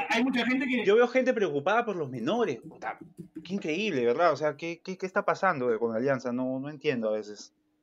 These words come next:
Speaker 1: Sí.
Speaker 2: Cagaban, ¿para qué
Speaker 1: Eso es lo
Speaker 2: hablamos,
Speaker 1: que yo te digo.
Speaker 2: <laughs> de Alianza?
Speaker 1: Esa es la grieta que yo te digo.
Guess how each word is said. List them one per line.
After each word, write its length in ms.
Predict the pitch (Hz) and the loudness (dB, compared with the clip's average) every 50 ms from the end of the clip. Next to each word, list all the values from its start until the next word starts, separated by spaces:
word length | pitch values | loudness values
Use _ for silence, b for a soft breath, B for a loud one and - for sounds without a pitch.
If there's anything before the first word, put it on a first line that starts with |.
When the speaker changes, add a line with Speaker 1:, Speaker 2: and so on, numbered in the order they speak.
| _ _ _ _ _ _ _ _ _ _ _ _ _ - | _ _ _ _ _ _ _ _ _ _ _ _ _ -20
Speaker 1:
Sí. 80 | - 110 | -10 -4
Speaker 2:
Cagaban, 360 | 151 143 147 151 139 127 123 | 0 2 4 4 4 4 4
¿para 100 | 127 131 151 | 4 4 4
qué 60 | 202 | 6
Speaker 1:
Eso 40 | 208 | 6
es 40 | 190 | 6
lo 40 | 156 | 6
Speaker 2:
hablamos, 300 | 131 117 - - 101 113 | 4 4 2 0 0 0
Speaker 1:
que 60 | 131 139 | 2 2
yo 40 | 143 - | 2 4
te 0 | |
digo. 120 | - - - | 4 2 2
Speaker 2:
<laughs> 20 | |
de 80 | 117 113 | 2 2
Alianza? 280 | 117 117 107 110 113 - - _ b b b b _ _ - | 0 0 -2 -4 -6 -10 -20 _ b b b b _ _ -8
Speaker 1:
Esa 160 | 180 160 247 | -6 -2 0
es 60 | 226 | 2
la 80 | 196 190 | 2 2
grieta 220 | 214 240 233 220 | 2 2 2 2
que 60 | 196 190 | 0 0
yo 80 | 180 180 | 0 0
te 80 | 190 180 | 0 0
digo. 180 | 156 131 - | 0 0 -2